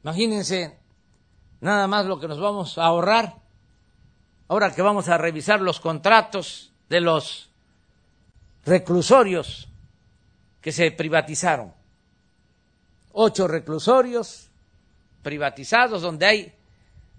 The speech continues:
doce mil reclusos, pero hay que pagar dieciséis mil millones de pesos al año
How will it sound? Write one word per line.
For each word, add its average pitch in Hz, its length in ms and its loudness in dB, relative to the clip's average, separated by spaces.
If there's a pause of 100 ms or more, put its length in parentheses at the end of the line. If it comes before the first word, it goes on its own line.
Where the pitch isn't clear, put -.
(960)
doce 175 400 -2
mil 220 260 0
reclusos, 214 720 -2
pero 185 200 0
hay 220 80 -2
que 214 100 -4
pagar 220 520 2 (1900)
dieciséis 175 880 0
mil 277 320 2
millones 214 720 0
de 175 80 -2
pesos 233 480 0
al 208 160 4
año 190 340 2